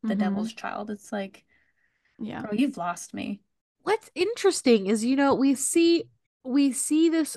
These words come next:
Speaker 3: instance with the stones when Carrie's a kid and her mom was trying to kill her as a kid, and that was what happened. So it's like, what was the long-term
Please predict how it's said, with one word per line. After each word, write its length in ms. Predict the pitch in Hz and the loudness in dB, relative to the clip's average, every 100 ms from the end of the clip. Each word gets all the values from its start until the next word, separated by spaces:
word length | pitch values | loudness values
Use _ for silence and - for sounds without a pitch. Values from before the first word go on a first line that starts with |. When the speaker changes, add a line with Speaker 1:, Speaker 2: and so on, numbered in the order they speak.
| - | 0
Speaker 3:
instance 540 | 254 226 - 226 202 - | 0 0 2 2 2 -2
with 160 | 220 | -2
the 100 | 175 | -4
stones 460 | - - 185 175 170 | -2 2 4 4 2
when 140 | 170 | -2
Carrie's 340 | - 185 190 180 | 0 0 0 -2
a 40 | |
kid 420 | - 160 147 - - | -2 0 0 -2 -6
and 160 | 165 | -4
her 180 | 170 170 | 0 0
mom 480 | 170 165 170 165 175 _ _ _ - | 2 2 0 -2 -8 _ _ _ -4
was 140 | 190 | -4
trying 300 | - 185 175 | 0 0 0
to 60 | 170 | -2
kill 240 | - 160 | -4 -4
her 180 | 156 165 | 0 0
as 120 | 160 | 0
a 60 | 147 | -2
kid, 500 | - 156 165 185 220 _ _ - | -4 -2 -2 -2 -6 _ _ -8
and 140 | 180 | -2
that 160 | 175 113 | 0 2
was 140 | 170 | 2
what 120 | 175 160 | 0 0
happened. 520 | 139 143 202 214 226 _ - _ | 0 2 0 0 -8 _ -20 _
So 120 | - | -2
it's 80 | - | 2
like, 140 | 302 - | 2 4
what 200 | 381 494 | 2 4
was 160 | 554 539 | 4 4
the 80 | 381 | 4
long-term 1080 | 285 214 208 208 214 - 185 202 190 180 185 | 6 6 6 6 2 -2 4 6 6 4 -2